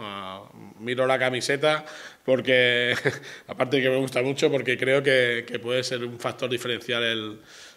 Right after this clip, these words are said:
el, el viernes para nosotros, ¿no? Que nuestra afición, con nuestra cantera animando, apoyando,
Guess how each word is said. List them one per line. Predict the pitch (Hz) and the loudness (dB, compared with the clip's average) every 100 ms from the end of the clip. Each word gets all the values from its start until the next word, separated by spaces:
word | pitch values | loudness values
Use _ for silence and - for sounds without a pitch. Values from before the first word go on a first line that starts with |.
| _ 127 | _ 4
el, | 123 117 110 107 104 - | 4 4 0 -4 -8 -8
el | 117 110 | -6 -2
viernes | 117 117 117 | 0 0 0
para | 131 110 | 0 -2
nosotros, | 98 120 110 98 | -4 -6 -6 -10
¿no? | 110 | -10
Que | 101 | -10
nuestra | 104 95 107 | -12 -12 -12
afición, | - 101 123 131 135 135 | -12 -8 -2 0 0 -2
con | 123 120 | -4 -6
nuestra | 113 123 117 | -6 -6 -4
cantera | 110 104 120 123 | -4 -4 -4 -2
animando, | 120 107 120 131 127 | -4 -4 -6 -4 -4
apoyando, | 120 113 117 131 127 127 127 | -4 -4 -4 -2 -2 -4 -4